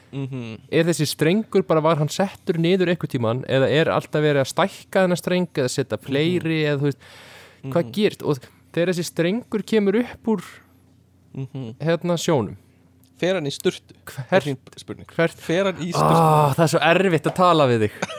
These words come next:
Speaker 1: <laughs> Nei,
Speaker 2: Nenni
Speaker 1: sorry,
Speaker 2: ekki að tala um
Speaker 1: sorry.
Speaker 2: þetta.
Speaker 1: Nei, nei, nei, nei, nei, nei.
Speaker 2: Nei.
Speaker 1: Klára þetta.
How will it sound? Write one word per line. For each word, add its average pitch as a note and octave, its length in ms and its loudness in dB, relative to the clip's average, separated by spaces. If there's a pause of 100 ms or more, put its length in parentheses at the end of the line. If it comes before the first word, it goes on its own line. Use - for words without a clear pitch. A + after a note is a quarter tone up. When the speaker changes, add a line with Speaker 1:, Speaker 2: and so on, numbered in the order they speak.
(260)
Speaker 1:
<laughs> - 1400 -4
Nei, D#3+ 200 4
Speaker 2:
Nenni - 20 2
Speaker 1:
sorry, F#3 200 6
Speaker 2:
ekki D#3+ 80 4
að - 40 -2
tala C#3 140 2
um D3 60 0
Speaker 1:
sorry. C3+ 120 0
Speaker 2:
þetta. - 240 -14
Speaker 1:
Nei, F3+ 220 6
nei, G#3 140 4
nei, A#3 140 2
nei, A#3 140 2
nei, A3+ 120 2
nei. G3 200 2 (280)
Speaker 2:
Nei. E3 160 2
Speaker 1:
Klára F3+ 200 2
þetta. B2+ 140 -6